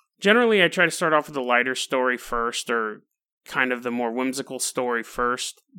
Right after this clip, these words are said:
But today, because the story we're gonna cover is so disturbing, I'm gonna go ahead and go in with the, the, the lead, the big story of the day, and that is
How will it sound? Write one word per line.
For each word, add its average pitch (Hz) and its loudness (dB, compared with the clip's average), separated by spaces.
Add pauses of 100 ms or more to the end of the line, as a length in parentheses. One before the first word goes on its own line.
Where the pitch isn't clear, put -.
But 143 2
today, 180 0
because 175 -6
the - -14
story 156 0
we're 143 -4
gonna 139 -2
cover 135 -2
is 117 -4
so 131 -2 (520)
disturbing, 127 0
I'm 120 -2
gonna 135 0
go 135 0
ahead 127 -4
and 117 -6
go 127 0
in 123 -4
with - -10
the, 117 -4
the, 113 -6 (100)
the 127 2
lead, 139 0 (300)
the 139 -4
big 160 0
story 139 2
of 127 -2
the 127 -10
day, 120 -2
and 131 -6
that 123 -2
is 117 -6